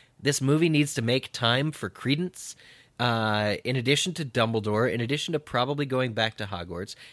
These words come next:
in addition to whatever Grindelwald is up to or the main plot of the movie that takes them t-,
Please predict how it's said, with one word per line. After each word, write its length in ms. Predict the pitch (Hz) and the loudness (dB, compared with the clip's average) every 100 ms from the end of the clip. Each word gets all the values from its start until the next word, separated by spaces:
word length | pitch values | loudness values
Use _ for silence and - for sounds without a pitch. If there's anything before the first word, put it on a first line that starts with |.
| - | -4
in 120 | 127 | 0
addition 420 | 147 180 175 175 | 2 2 2 0
to 80 | 151 | 2
whatever 380 | 123 135 143 131 | 4 4 4 2
Grindelwald 560 | 104 135 135 123 113 113 | 2 2 4 4 2 2
is 100 | 107 | 0
up 120 | 101 | -2
to 140 | - 104 | -2 0
or 160 | 98 | 0
the 120 | 95 | 0
main 240 | 95 104 107 | 0 0 0
plot 240 | - 110 | 2 2
of 40 | 98 | 2
the 40 | |
movie 240 | 104 104 98 | 0 0 -2
that 140 | 92 | -4
takes 240 | - 95 - | -6 -8 -8
them 160 | 90 | -10
t-, 100 | - | -10